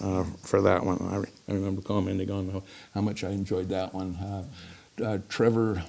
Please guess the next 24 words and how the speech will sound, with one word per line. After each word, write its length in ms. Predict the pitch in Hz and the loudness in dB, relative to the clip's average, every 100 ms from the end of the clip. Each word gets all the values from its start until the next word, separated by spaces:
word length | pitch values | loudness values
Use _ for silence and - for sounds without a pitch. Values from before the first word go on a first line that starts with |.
| - - - | -10 -18 -12
Trevor 280 | - 120 113 | 0 2 4
DeMoss, 680 | 104 95 98 110 110 - - - | 2 0 0 2 4 4 2 -2
he's 220 | 104 - | -2 -2
the 60 | |
pipe 200 | 98 95 92 | -2 -4 -2
major 220 | 98 92 | -2 -2
of 60 | |
the 40 | 92 | 0
Salt 200 | 104 98 | 0 0
Lake 100 | 90 | 0
Scots. 320 | - 101 87 | -2 -2 -2
Trevor 380 | - - 117 131 | -6 -4 -2 0
and 140 | 107 87 | -2 0
Chris 260 | 107 98 | 2 2
compete 480 | - 82 - 101 - | 2 0 -2 -2 -2
a 60 | 90 | -4
lot, 500 | 90 95 87 - - - - - - - - | -2 0 -2 -4 -10 -20 -20 -20 -20 -20 -8
and, 520 | 101 101 98 92 90 | -4 -2 -2 -4 -4
uh, 320 | 90 92 90 85 82 - | -4 -4 -6 -8 -12 -12
and, 420 | 101 87 87 - - | -10 -8 -10 -12 -12
uh, 460 | 95 87 85 82 - | -10 -10 -10 -12 -6
and, 260 | 101 90 - | -4 -4 -4
and 180 | 101 | -4
they're, 180 | 92 92 | -4 -6